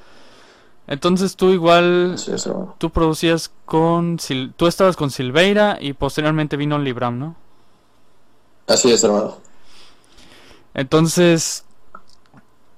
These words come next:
Speaker 1: ¿cómo empieza tu carrera como coque? Así, po-, ¿en qué año empezaste y cómo empezaste?
Speaker 2: Bueno,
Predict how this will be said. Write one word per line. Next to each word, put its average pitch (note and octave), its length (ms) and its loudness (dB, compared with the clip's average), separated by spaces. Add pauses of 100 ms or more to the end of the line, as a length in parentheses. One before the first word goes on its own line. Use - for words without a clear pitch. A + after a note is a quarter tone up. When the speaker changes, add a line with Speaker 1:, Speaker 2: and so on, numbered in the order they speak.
(640)
Speaker 1:
¿cómo G#3 240 4
empieza F3 520 2
tu D3+ 180 -8
carrera C3+ 340 2
como B2+ 300 -6 (100)
coque? B2+ 460 -2 (160)
Así, C3 680 -6 (1000)
po-, - 180 -6 (120)
¿en D3 140 -4
qué E3+ 100 2
año D#3+ 160 4
empezaste C3 600 -4
y B2+ 220 -10
cómo C#3+ 220 -2
empezaste? B2 680 -10 (2000)
Speaker 2:
Bueno, C#3+ 180 2